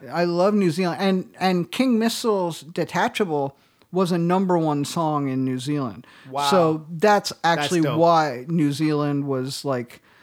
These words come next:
Speaker 1: not completely out of the blue. Uh, it, New Zealand and Australia were really one of the best markets for King Missile, but we never played there.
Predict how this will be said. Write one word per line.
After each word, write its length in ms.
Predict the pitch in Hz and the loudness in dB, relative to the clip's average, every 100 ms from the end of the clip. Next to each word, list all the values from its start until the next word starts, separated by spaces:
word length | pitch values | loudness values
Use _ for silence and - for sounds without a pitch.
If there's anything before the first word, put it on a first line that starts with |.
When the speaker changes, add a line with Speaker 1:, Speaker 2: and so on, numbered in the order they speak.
| _ _ _ _ | _ _ _ _
Speaker 1:
not 600 | 160 160 143 135 - - | 0 2 0 -2 -8 -16
completely 560 | - 147 - 151 127 139 | -6 -4 -4 -8 -4 -2
out 200 | 135 131 | -2 -4
of 100 | 117 | -6
the 60 | |
blue. 480 | 127 135 139 110 110 _ - | -10 -6 -6 -8 -12 _ -14
Uh, 140 | 135 107 | -12 -8
it, 240 | 123 165 - 165 - | -4 -4 -6 -16 -16
New 320 | 269 208 185 175 | -4 -2 0 -2
Zealand 580 | 160 196 202 190 185 175 | -2 0 0 0 -2 -2
and 220 | 156 165 | -4 -2
Australia 800 | 151 151 - - 170 170 151 131 127 - _ _ _ | 0 -2 -4 -4 -2 0 0 -2 -6 -16 _ _ _
were 500 | 156 160 151 139 - _ _ _ _ | -4 2 2 2 -2 _ _ _ _
really 540 | 190 160 185 196 175 147 | -8 -4 -2 0 0 -2
one 300 | 147 156 156 | -2 -2 -2
of 100 | 147 | -2
the 100 | 139 | -4
best 340 | 151 147 - | -2 -2 -2
markets 520 | 151 131 135 180 170 - | -4 -4 -4 -6 -8 -10
for 180 | 190 175 | -8 -6
King 260 | 185 175 | -4 -4
Missile, 440 | 175 170 202 185 - _ | -4 -4 -4 -6 -8 _
but 160 | 156 175 | -2 0
we 140 | 165 | 0
never 400 | 156 156 160 160 | 0 2 0 -2
played 340 | 135 143 123 117 | -6 -8 -8 -10
there. 240 | 107 - | -14 -18